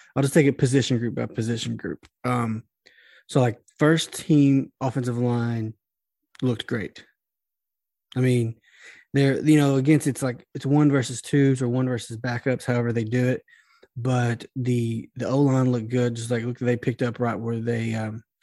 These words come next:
left off. And probably more so because they were they already know the offense now,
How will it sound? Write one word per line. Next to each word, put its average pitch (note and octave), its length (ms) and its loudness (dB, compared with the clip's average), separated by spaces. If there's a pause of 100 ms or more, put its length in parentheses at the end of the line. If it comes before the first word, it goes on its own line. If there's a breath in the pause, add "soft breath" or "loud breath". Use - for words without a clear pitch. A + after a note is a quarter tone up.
left B2 220 -4
off. D3+ 400 0 (680 loud breath)
And C3 320 0
probably C#3+ 280 4
more C3 300 2
so C3 260 0
because A#2+ 380 -4
they A#2+ 280 -2
were A#2 380 -4 (1500)
they C3 340 0 (200)
already B2+ 220 -2
know C3+ 180 -2
the B2+ 80 -6
offense C3+ 360 -4
now, A#2+ 320 -6